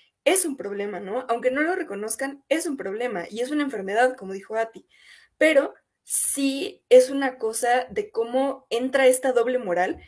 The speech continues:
en el que yo no quiero aceptar mi adic-, mi adicción, pero juzgo la adicción de otra persona,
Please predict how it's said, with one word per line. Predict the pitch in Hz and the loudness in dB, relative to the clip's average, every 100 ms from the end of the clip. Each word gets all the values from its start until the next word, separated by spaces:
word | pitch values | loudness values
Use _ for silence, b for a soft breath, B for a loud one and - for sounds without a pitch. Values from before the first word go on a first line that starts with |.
| B B - | B B -4
en | 220 214 | -2 -2
el | 214 214 | -6 -6
que | 214 202 - | -2 -2 -2
yo | 285 | -2
no | 370 370 | -2 -2
quiero | 294 | -2
aceptar | 311 233 208 214 | -2 -2 -4 -4
mi | 233 | -6
adic-, | 214 - - - | -6 -6 -6 -6
mi | 214 | -4
adicción, | 190 190 - 208 330 B B - | -2 -2 -4 -2 -4 B B 4
pero | 214 208 | 4 4
juzgo | 311 302 277 | -2 0 0
la | |
adicción | 190 185 220 214 | -2 -4 -4 -4
de | 202 | -6
otra | 202 180 | -8 -10
persona, | 202 - 190 - | -10 -8 -10 -12